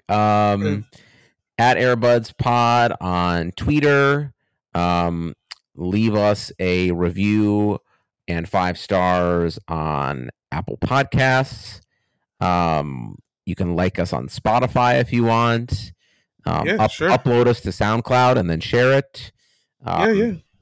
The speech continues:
Speaker 1: steal your friend or family member's phone and make sure that they subscribe to the Earbuds podcast so they get confused.
Speaker 2: Nah, steal 'em in the face.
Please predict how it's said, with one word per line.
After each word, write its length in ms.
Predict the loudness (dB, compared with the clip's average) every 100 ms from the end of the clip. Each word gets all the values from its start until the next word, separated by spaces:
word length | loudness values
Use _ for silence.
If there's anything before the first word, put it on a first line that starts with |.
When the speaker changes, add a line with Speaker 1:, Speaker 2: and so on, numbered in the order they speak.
| -20
Speaker 1:
steal 720 | -12 -4 0 2 2 0 -2
your 420 | -2 0 0 -2
friend 480 | -4 -2 0 0 -2
or 100 | -2
family 300 | -2 0 0
member's 320 | -2 -2 -4
phone 320 | -2 -2 -2
and 100 | -2
make 160 | -4 -4
sure 140 | -4
that 140 | -6 -4
they 100 | -8
subscribe 540 | -4 -6 -2 -2 -2
to 80 | -6
the 120 | -4
Earbuds 320 | -4 -4 -8
podcast 520 | -2 -2 0 0 0 0
so 100 | -6
they 100 | -6
get 200 | -8 -10
confused. 800 | -10 -2 0 2 2 -2 -10 -20 _ _ -8
Speaker 2:
Nah, 260 | -4 -4
steal 360 | -6 -8 -6 -6
'em 80 | -6
in 80 | -10
the 80 |
face. 460 | -10 -10 -10 -12 -20